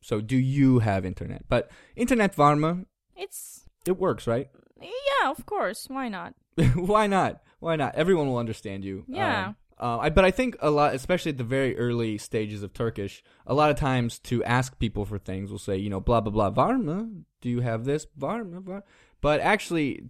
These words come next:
Speaker 1: to, to step up your game and impress your Turkish friends, you could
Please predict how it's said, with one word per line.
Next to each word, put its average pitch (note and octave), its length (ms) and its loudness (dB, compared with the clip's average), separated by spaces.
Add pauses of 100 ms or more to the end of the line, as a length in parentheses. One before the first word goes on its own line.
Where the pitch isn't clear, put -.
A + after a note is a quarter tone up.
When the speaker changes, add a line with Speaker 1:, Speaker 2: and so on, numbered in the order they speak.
Speaker 1:
to, B2+ 300 2
to - 140 -10
step - 300 0
up - 160 2
your C3 60 2
game B2 320 4
and A2+ 80 0
impress A#2+ 360 4
your A2+ 80 -8
Turkish B2+ 360 -6
friends, D#3 340 -6
you B2 140 -2
could A2+ 320 -6